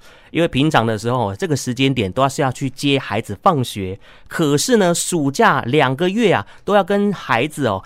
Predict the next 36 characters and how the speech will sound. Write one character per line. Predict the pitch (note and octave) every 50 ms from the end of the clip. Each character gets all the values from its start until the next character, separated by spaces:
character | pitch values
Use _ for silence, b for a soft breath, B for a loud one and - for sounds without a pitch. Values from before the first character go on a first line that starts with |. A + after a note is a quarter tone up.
| B B B B
每 | - C#3+ C#3 C#3 C#3
天 | C#3 - G3+
面 | G3+ G#3 A3 G#3 F3
面 | D#3+ F3+ F#3 E3 D3
相 | - - C#3+ D3 D3+
觑， | D3 - - D3+ A2+ G2+ - _ -
跟 | - F#3 F3+
他 | E3+ F3
怎 | F3 - - A#2
么 | A#2 C#3+
样 | D#3+ D3 C3+
沟 | - E3 D3+ D#3 D#3
通， | - D#3 D3+ D3+ D3+
怎 | C#3+ - A#2
么 | C3+
样 | C#3+ D3
去 | - - F3 F3 D3+ C3
相 | - - A#3+ A#3 B3+ C4
处 | A#3+ - - B2+ F#2+ B B B B
哦， | - - A2
这 | - - G3+
一 | F3+
块 | - - F#3 E3
呢， | D3 C3+
就 | A#2+ D3+ D3+
是 | - -
我 | C#3+
们 | A2 G#2 G#2+ G#2
今 | - - D3 D3+ D3 C#3
天 | - D3+ C3+ C#3 C3+ B B B
单 | - - D3+ F3
元 | D#3+ C3
要 | A2+ B2+ C3
带 | B2+ - C3+ A#2
大 | G#2+ - - B2 A#2
家 | - - A#2+ A2+